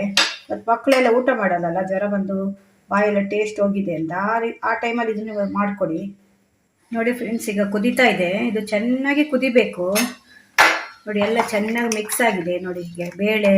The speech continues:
ಟೊಮೆಟೊ ಎಲ್ಲ ಚೆನ್ನಾಗಿ ಮಿಕ್ಸ್ ಆಗಿದೆ, ಸಾರಿನ ಟೈಪಲ್ಲಿ ಬರಬೇಕು ನೋಡಿ ಹೀಗೆ. ಇವಾಗ ಇದಕ್ಕೆ ಒಂದು ಸ್ವಲ್ಪ ಹಿಂಗ್ ಹಾಕಿ, ಹಿಂಗು ನೆನೆಸಿ ಇಟ್ಕೊಂಡಿದ್ದೀನಿ, ಇಲ್ಲಿ ನಮಗೆ ಮುದ್ದೆ ಹಿಂಗು ಸಿಗುತ್ತೆ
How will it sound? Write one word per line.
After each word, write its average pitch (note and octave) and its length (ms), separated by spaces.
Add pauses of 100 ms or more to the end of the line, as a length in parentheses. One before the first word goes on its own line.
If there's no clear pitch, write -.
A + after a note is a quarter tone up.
(260)
ಟೊಮೆಟೊ G3+ 400 (540)
ಎಲ್ಲ A3 100 (140)
ಚೆನ್ನಾಗಿ G#3 420
ಮಿಕ್ಸ್ G#3 260
ಆಗಿದೆ, E3 320 (1120)
ಸಾರಿನ A#3 440
ಟೈಪಲ್ಲಿ G#3+ 380
ಬರಬೇಕು F3 300 (100)
ನೋಡಿ D#3+ 180
ಹೀಗೆ. D#3 220 (1600)
ಇವಾಗ A#3+ 260
ಇದಕ್ಕೆ A#3+ 320 (380)
ಒಂದು A3+ 180
ಸ್ವಲ್ಪ B3 340 (1000)
ಹಿಂಗ್ C#4 340
ಹಾಕಿ, G3 300 (1080)
ಹಿಂಗು A#3+ 320
ನೆನೆಸಿ A3 300
ಇಟ್ಕೊಂಡಿದ್ದೀನಿ, G3+ 600
ಇಲ್ಲಿ F#3+ 200
ನಮಗೆ F#3+ 260
ಮುದ್ದೆ G3+ 300
ಹಿಂಗು G#3 280
ಸಿಗುತ್ತೆ F#3+ 380